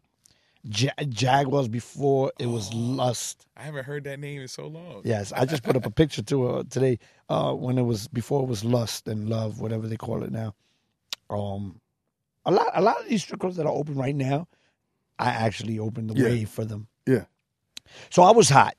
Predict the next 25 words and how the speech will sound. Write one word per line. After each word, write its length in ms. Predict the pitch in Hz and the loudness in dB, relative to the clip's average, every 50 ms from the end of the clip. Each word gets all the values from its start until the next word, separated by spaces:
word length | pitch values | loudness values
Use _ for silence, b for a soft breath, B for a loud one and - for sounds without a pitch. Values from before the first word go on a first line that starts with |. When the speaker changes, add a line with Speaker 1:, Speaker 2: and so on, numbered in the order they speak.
| - | -2
Speaker 1:
Everything 320 | - 131 143 135 143 135 131 | 0 0 2 2 2 2 2
was 100 | 123 107 | 2 2
going 280 | 113 123 120 120 113 | 2 2 2 2 2
great 260 | 98 120 113 110 117 - | 2 0 0 0 -2 -4
and 100 | - 113 | -4 -2
everything. 380 | 113 110 104 104 - 110 98 92 _ _ _ _ _ _ _ _ _ _ _ - | -2 -2 -4 -6 -8 -10 -10 -10 _ _ _ _ _ _ _ _ _ _ _ -2
Um, 580 | - 117 120 117 117 117 117 113 107 104 107 120 _ _ _ _ _ _ _ _ _ _ _ _ _ _ _ _ _ _ _ _ _ _ _ _ _ _ _ _ _ _ _ _ _ _ - | 2 4 4 4 4 2 0 0 -2 -4 -8 -10 _ _ _ _ _ _ _ _ _ _ _ _ _ _ _ _ _ _ _ _ _ _ _ _ _ _ _ _ _ _ _ _ _ _ -2
but 240 | 120 120 117 113 | -2 -2 -2 0
then, 420 | 117 151 185 196 190 185 175 170 160 - | 2 2 4 4 4 2 0 0 -2 -2
um, 580 | - 143 143 139 139 139 139 131 131 131 135 - - _ _ _ _ _ _ _ _ _ _ _ _ _ _ _ - | 0 2 2 4 4 2 2 2 0 -2 -4 -6 -10 _ _ _ _ _ _ _ _ _ _ _ _ _ _ _ -6
two 160 | - 156 180 | -4 -2 0
years 320 | 196 185 143 123 107 98 | 2 2 2 2 2 0
ago, 320 | 101 98 101 98 104 120 - _ _ _ _ _ _ _ _ _ _ _ _ _ _ _ _ _ _ _ _ - | -2 -4 -4 -6 -6 -8 -12 _ _ _ _ _ _ _ _ _ _ _ _ _ _ _ _ _ _ _ _ -10
two 180 | - 127 131 | -6 -6 -4
years 260 | 156 143 131 131 123 | -2 0 0 0 -2
ago, 400 | 120 120 113 117 117 113 113 - - _ _ _ _ _ | -2 -4 -4 -4 -4 -4 -4 -8 -12 _ _ _ _ _
um, 520 | - 104 98 101 98 98 95 98 107 107 92 _ _ _ _ _ _ _ _ _ _ _ _ _ _ _ _ - | -10 -8 -8 -8 -8 -10 -10 -12 -14 -16 -18 _ _ _ _ _ _ _ _ _ _ _ _ _ _ _ _ -8
I 80 | - | -6
started 320 | 113 - 196 214 214 196 175 | -4 -2 0 0 0 0 0
noticing 440 | 165 156 151 139 - - 123 127 | 0 0 0 -2 -2 -2 -2 -2
that 120 | 117 113 107 | -2 -2 -4
I 60 | 104 | -4
was 200 | 104 107 98 101 | -6 -6 -8 -8
losing 340 | 113 110 110 104 113 117 113 | -8 -8 -8 -8 -8 -8 -8
weight. 260 | 104 101 107 107 - | -8 -10 -10 -12 -16